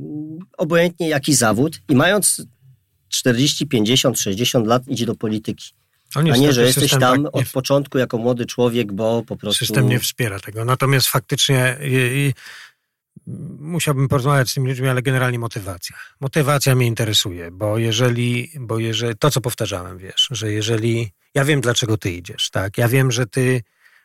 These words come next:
Speaker 2: e, nie idziesz po to, żeby, e, na przykład, e, zostać zamożnym człowiekiem. Bo prawdopodobnie będziesz musiał ponieść, mm, konsekwencje. Gdybyś
Speaker 1: <laughs>
Speaker 2: został posłem, to będziesz musiał zrezygnować z in-, y,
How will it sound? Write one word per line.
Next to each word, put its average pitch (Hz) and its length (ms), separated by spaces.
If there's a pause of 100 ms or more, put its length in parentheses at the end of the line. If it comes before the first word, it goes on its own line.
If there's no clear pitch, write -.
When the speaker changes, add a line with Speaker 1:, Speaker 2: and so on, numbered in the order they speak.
(120)
Speaker 2:
e, 117 360
nie 139 160
idziesz 123 200
po 123 140
to, 117 160
żeby, 113 540
e, 110 720
na 120 120
przykład, - 580 (240)
e, 120 40
zostać 113 400
zamożnym 110 420
człowiekiem. 90 540 (640)
Bo 127 420 (220)
prawdopodobnie 123 720
będziesz 131 560 (480)
musiał 165 320
ponieść, 147 500
mm, 185 340
konsekwencje. 202 600
Gdybyś 170 320
Speaker 1:
<laughs> 180 60
Speaker 2:
został 151 260
posłem, 170 440
to 190 120
będziesz 156 340
musiał 165 280
zrezygnować 139 580
z - 140
in-, 156 260
y, 160 140